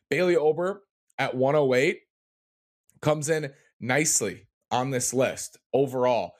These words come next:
Sixty-fourth. That's tied with Joe Ryan. That's tied with Frankie Montas. And that's tied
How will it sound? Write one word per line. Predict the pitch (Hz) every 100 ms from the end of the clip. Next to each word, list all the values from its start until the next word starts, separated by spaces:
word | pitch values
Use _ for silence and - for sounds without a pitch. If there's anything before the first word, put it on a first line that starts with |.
| _ -
Sixty-fourth. | - 165 - 170 143 160 156 95 - _ _
That's | 113 -
tied | - 110 131
with | 139
Joe | 139 120
Ryan. | 107 107 117 143
That's | 123 -
tied | 113 110
with | 110
Frankie | - 123 127 123
Montas. | 95 117 143 139 101 104
And | 110
that's | 107 92
tied | - 120 120 113